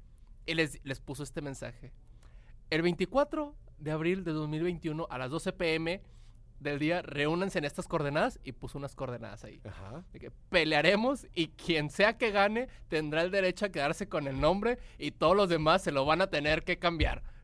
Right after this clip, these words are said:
Speaker 1: Tienen un año para prepararse.
Speaker 2: ¿Cómo, güey?
Speaker 1: Y pasó.
Speaker 2: ¿Sucedió?
Speaker 1: Sucedió esta pelea. Cuatrocientos Josh reunidos en un solo lugar para pelear por el derecho de llamarse Josh.
Speaker 2: ¿Y luego qué pasó?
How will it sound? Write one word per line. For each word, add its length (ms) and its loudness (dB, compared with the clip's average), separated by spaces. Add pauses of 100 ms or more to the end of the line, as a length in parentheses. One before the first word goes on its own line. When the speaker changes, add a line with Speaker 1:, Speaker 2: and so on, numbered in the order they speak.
(180)
Speaker 1:
Tienen 300 8
un 120 4
año 200 8
para 220 10
prepararse. 760 6
Speaker 2:
¿Cómo, 500 -2
güey? 380 -10 (240)
Speaker 1:
Y 100 -6
pasó. 460 -6 (680)
Speaker 2:
¿Sucedió? 920 8
Speaker 1:
Sucedió 560 6
esta 160 -2
pelea. 420 -2 (520)
Cuatrocientos 1120 4 (220)
Josh 400 8 (100)
reunidos 880 4
en 220 -2
un 140 0
solo 240 -2
lugar 400 2
para 260 0
pelear 260 0
por 120 -2
el 80 -2
derecho 280 -6
de 80 -6
llamarse 420 -8
Josh. 300 -10
Speaker 2:
¿Y 60 -4
luego 360 -2
qué 120 -12
pasó? 340 -8